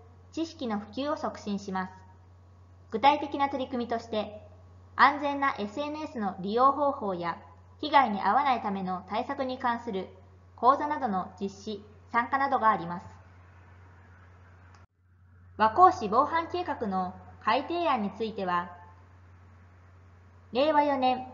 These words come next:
二月二十二日火曜日までパブリックコメントを募集し、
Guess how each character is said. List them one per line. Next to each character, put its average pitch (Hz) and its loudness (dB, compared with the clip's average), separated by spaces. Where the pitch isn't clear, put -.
二 294 -4
月 302 2
二 269 -2
十 269 0
二 185 -2
日 208 -4
火 - -2
曜 285 2
日 247 -2
ま 196 0
で 185 -2
パ 208 2
ブ 254 6
リ 320 0
ッ - -8
ク 320 -8
コ 359 2
メ 320 -2
ン 254 -6
ト 185 0
を 180 0
募 185 -4
集 202 -2
し、 - -6